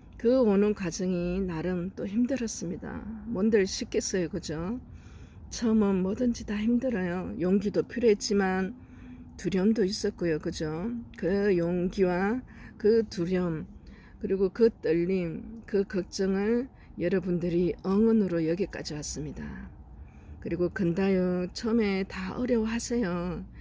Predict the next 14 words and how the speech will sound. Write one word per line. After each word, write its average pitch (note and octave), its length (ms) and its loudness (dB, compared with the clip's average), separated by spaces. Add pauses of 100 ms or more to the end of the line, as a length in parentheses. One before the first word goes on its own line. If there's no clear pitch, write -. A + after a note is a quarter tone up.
(340)
접하지 G#3 560 0
않아서 A#3 420 2
어려워하지만 F#3 1000 0 (720)
그러다 A3 480 2
보니 A3+ 540 4 (520)
또 A3+ 120 -4
두려움으로 G3+ 800 0
"아, A#3 380 -4
저걸 G#3 320 -6
사야 A#3+ 360 -6
돼, A3+ 200 -2
말아야 G3+ 400 -2
돼." G3+ 100 -2
하는데 F#3 640 0